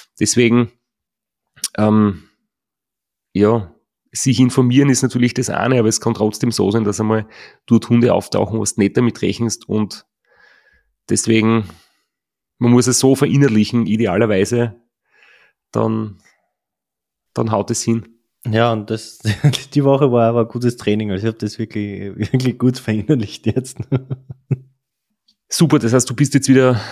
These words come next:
Speaker 1: oder ihr seid jetzt wieder gut daheim und du startest wieder in deinen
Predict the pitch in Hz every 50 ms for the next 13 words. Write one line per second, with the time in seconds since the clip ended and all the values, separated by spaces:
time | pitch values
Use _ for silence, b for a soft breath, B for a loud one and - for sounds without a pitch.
0 | B B B B B 113 110 120 - 151 139 151 131 143 110 - - 107 - 123
1 | 117 123 - - 123 120 - - 113 101 98 98 117 139 139 117 - - - -
2 | 110 117 113 107 - - 113 - - 95 92 90 - 107 - - 120 120 120 110
3 | 107 - 113 107 101 101 104